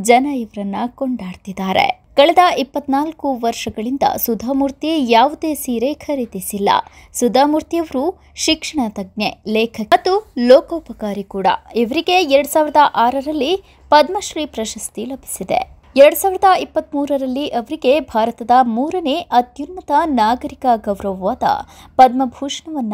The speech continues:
ನೀಡಲಾಯಿತು. ಸುಮಾರು ಮುನ್ನೂರು ಕೋಟಿ ರೂಪಾಯಿ ಒಡತಿಯಾಗಿದ್ದಾರೆ ಸುಧಾಮೂರ್ತಿ. ಅವರ ನಿವ್ವಳ ಮೌಲ್ಯವು ಏಳ್ನೂರು ಕೋಟಿ ರೂಪಾಯಿ ಎಂದು ಅಂದಾಜಿಸಲಾಗಿದೆ. ಮೂವತ್ತು ವರ್ಷಗಳಿಂದ ಹೊಸ ಸೀರೆ ಖರೀದಿಸದಿರುವುದು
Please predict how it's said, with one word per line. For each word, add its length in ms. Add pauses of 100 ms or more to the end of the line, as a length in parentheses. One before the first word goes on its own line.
ನೀಡಲಾಯಿತು. 800 (200)
ಸುಮಾರು 500
ಮುನ್ನೂರು 520
ಕೋಟಿ 340
ರೂಪಾಯಿ 380
ಒಡತಿಯಾಗಿದ್ದಾರೆ 1000
ಸುಧಾಮೂರ್ತಿ. 920 (300)
ಅವರ 200 (200)
ನಿವ್ವಳ 520 (100)
ಮೌಲ್ಯವು 840 (240)
ಏಳ್ನೂರು 600
ಕೋಟಿ 340
ರೂಪಾಯಿ 380
ಎಂದು 360
ಅಂದಾಜಿಸಲಾಗಿದೆ. 1300
ಮೂವತ್ತು 420
ವರ್ಷಗಳಿಂದ 600 (260)
ಹೊಸ 240
ಸೀರೆ 440
ಖರೀದಿಸದಿರುವುದು 1300